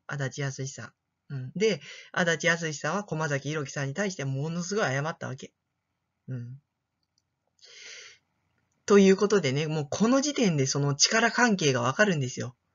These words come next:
うん。日本維新の会よりも、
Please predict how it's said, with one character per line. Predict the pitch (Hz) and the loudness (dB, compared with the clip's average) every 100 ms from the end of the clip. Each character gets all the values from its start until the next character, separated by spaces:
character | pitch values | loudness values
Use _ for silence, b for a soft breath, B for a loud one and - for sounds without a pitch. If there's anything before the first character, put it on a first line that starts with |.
| _ _ _ _ | _ _ _ _
う | - 139 | -4 -2
ん。 | 139 | 0
日 | 160 | 2
本 | 208 180 | 2 4
維 | 185 | 4
新 | 196 180 | 4 2
の | 143 | 0
会 | 143 190 160 | 2 2 2
よ | 127 | 0
り | 131 | 0
も、 | 175 165 120 | 0 0 -4